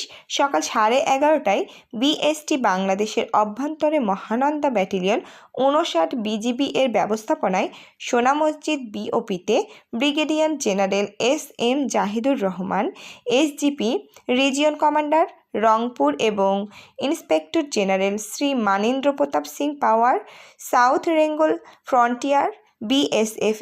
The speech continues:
এর মধ্যে একটি সৌজন্য সাক্ষাৎ অনুষ্ঠিত হয়েছে। এই সৌজন্য সাক্ষাতে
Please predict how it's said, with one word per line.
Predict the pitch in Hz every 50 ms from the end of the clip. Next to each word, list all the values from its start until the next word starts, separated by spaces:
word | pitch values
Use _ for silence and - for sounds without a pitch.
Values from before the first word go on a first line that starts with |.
| - 220
এর | 220 208 202
মধ্যে | 214 254 277 - - 240 214 233 240 - - 262
একটি | 262 - 294 285 285 -
সৌজন্য | - - 240 226 233 226 285 311 359 370 370 349 339 -
সাক্ষাৎ | 294 240 233 - - - 233 240 285 285 - -
অনুষ্ঠিত | 262 294 311 302 - - 233 208 190 190 196
হয়েছে। | 185 175 175 - - 185 - 185 - _ _ _ - - - - _ - 202
এই | 208 202 -
সৌজন্য | 220 208 208 208 247 254 285 311 349 339 -
সাক্ষাতে | 254 196 - - - 208 196 196 220